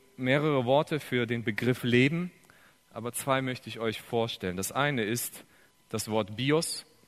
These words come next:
Bios meint das natürliche Leben, das chronologische Leben. Äh, daher kommt unser Wort Biologie. Bio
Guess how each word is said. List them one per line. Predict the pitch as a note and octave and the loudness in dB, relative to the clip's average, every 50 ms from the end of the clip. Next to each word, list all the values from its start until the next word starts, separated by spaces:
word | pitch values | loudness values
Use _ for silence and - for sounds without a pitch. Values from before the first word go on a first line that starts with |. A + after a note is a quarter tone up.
| _ _ _ _ _ _ _ _ _ _ _ - - - _ - - - - - _ - | _ _ _ _ _ _ _ _ _ _ _ -18 -18 -18 _ -20 -20 -20 -20 -20 _ -18
Bios | G#2 G#2+ C#3+ F3 F#3 E3+ D#3 - | -8 -2 4 4 4 4 4 2
meint | - C#3+ C#3 C#3 C#3 C#3 C3 - - - - | 2 2 4 4 4 2 0 -2 -6 -8 -10
das | - A2 C3 B2 - | -8 -4 -2 -2 0
natürliche | C#3 B2 - - - F#3 E3+ C#3 B2 - A2 | -2 -2 -4 -2 0 0 0 0 0 -2 -2
Leben, | F#2 F#2 F#2+ F#2 F#2+ F#2+ | 0 0 0 0 -2 -4
das | F#2 G2+ - - | -6 -6 -8 -8
chronologische | - - C#3 B2+ B2+ B2 C#3 D#3 D#3 C3 A#2+ - - G#2 | -6 -6 -4 -4 -2 -2 -2 -2 -2 -4 -4 -4 -4 -4
Leben. | F#2 F#2 F#2+ G2 A#2+ C#3 D3 - _ - - - - - - - - - - - _ _ _ - | -2 -2 -2 -2 -4 -6 -8 -10 _ -20 -20 -20 -20 -20 -20 -20 -20 -20 -20 -20 _ _ _ -2
Äh, | G#2+ A2 A2+ A2+ A#2 | 2 4 4 4 4
daher | A2 C3+ D#3 E3 | 4 4 4 4
kommt | - - E3+ D#3+ | 2 0 -2 -2
unser | D#3 D3 C3 C#3+ C3 | -2 -2 0 0 2
Wort | C#3 C#3+ C3+ - B2 | 2 0 0 0 -4
Biologie. | C3+ C#3+ C#3+ C#3 C3+ C3 A#2+ C3+ C#3 B2 G2 D#2+ - - - - _ _ _ _ _ _ - - - - _ _ _ _ _ _ - | -4 -2 -2 0 -2 -2 -2 -2 -4 -4 -4 -6 -10 -20 -20 -20 _ _ _ _ _ _ -20 -20 -20 -20 _ _ _ _ _ _ -2
Bio | C#3 D3+ E3 F3+ F#3+ A3 A3+ G3+ | 0 4 6 6 6 6 4 0